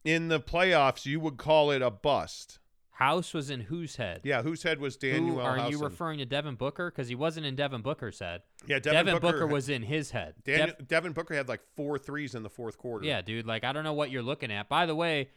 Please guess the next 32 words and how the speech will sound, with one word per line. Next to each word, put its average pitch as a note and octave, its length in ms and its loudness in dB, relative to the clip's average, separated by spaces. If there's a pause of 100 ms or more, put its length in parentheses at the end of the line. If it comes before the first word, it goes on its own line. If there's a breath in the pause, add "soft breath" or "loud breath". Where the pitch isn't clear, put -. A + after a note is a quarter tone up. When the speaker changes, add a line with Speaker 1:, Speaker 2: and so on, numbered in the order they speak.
(120)
Speaker 2:
how E3 160 4
many F3+ 180 -4
possessions D#3 560 -6
in D3+ 60 -6
a D3 80 -6
row D3 320 0
did A#2+ 360 -8
Devin C3+ 280 -2
Booker C#3 260 -6
get B2+ 140 -4
a - 20 -8
foul C3+ 320 0
called A#2+ 340 -4
on, A2+ 380 -4
on A2+ 220 -4
House A#2+ 340 -4
because A#2 360 -8
House B2 300 -4
was B2 120 -10
trying B2+ 180 -6
to A2 80 -8
pressure A#2 400 -6
him? E2+ 140 -14 (340)
Speaker 1:
Multiple. B2+ 220 0
Speaker 2:
Like, C3+ 260 4
it's C3+ 220 -6
not, C#3+ 360 -2
it, C3 240 -8
like, B2+ 200 -2
I C3 100 2
don't, C#3+ 240 -2 (640)
yeah, C3+ 220 2